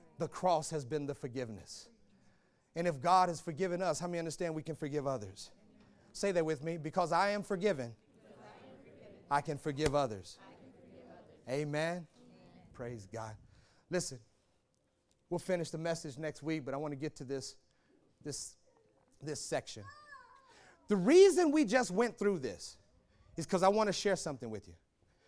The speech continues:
In all of those things, those are the things that Moses saw. Those are the things that he witnessed. Those are some of the things he went through. Moses, how many understand those were powerful and wonderful already?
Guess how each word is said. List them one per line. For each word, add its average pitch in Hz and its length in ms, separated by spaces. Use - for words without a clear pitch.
In 277 260
all 381 400
of 330 100
those 330 320
things, 175 640
those 330 280
are 294 80
the 196 60
things 285 200
that 247 80
Moses 240 420
saw. 147 400
Those 311 240
are 294 60
the 202 40
things 285 220
that 247 100
he 233 140
witnessed. 151 580
Those 294 280
are 262 40
some 277 200
of 247 120
the - 0
things 254 220
he 262 140
went 220 280
through. 190 360
Moses, 269 420
how 269 80
many 403 120
understand 320 340
those 269 160
were 220 80
powerful 247 600
and 170 160
wonderful 226 440
already? 202 540